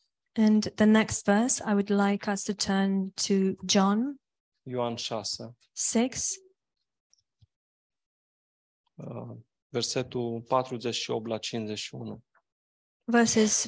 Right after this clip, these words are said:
Speaker 1: forty-eight to fifty-one.
Speaker 2: Eu sunt pâinea vieții. Părinții voștri au mâncat mană în pustiu și au murit.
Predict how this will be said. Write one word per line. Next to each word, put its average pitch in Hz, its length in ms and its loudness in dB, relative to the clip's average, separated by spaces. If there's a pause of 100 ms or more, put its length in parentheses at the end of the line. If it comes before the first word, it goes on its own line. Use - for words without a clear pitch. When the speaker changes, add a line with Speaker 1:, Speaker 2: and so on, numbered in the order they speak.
(100)
Speaker 1:
forty-eight 220 680 6
to 233 60 2
fifty-one. 208 760 0 (1300)
Speaker 2:
Eu 143 260 4
sunt 143 340 -4
pâinea 135 420 2
vieții. 113 640 -2 (680)
Părinții 147 440 0
voștri 139 460 0
au 113 140 4
mâncat 117 440 -2
mană 123 360 0
în 107 160 -4
pustiu 135 560 -4
și - 160 -8
au 110 140 -2
murit. 110 560 -6